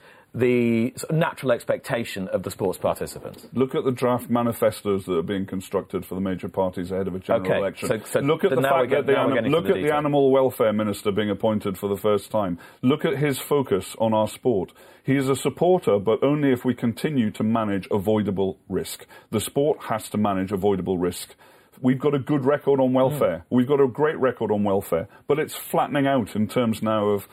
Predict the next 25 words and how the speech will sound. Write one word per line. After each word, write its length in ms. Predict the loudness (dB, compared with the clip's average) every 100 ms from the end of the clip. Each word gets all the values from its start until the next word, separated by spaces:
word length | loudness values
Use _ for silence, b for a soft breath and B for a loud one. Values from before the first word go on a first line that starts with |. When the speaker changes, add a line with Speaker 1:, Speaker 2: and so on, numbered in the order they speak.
| B B B
Speaker 2:
of 160 | 2
fatalities. 600 | 2 0 2 2 2 0
And 100 | 2
people 220 | 2 0
say, 100 | 2
"Well, 140 | 4 6
you 100 | 6
always 220 | 6 4
have 160 | 2 -2
fatalities." 580 | -2 0 0 0 -6 -8 b b b b
But 200 | -2 -2 0
I 120 | 2
would 120 | 4 4
Speaker 1:
But 120 | 4
Speaker 2:
argue, 140 | 6 4
Speaker 1:
who's 100 | 4
Speaker 2:
but 180 | 4
I 40 | 4
Speaker 1:
applying, 220 | 2 2
Speaker 2:
would 60 | 0
Speaker 1:
who's 240 | 2 2
applying 400 | 0 2 0 0
pressure 360 | -2 -2 -2 -4
to 140 | -4 -6
him? 400 | -2 -2 -4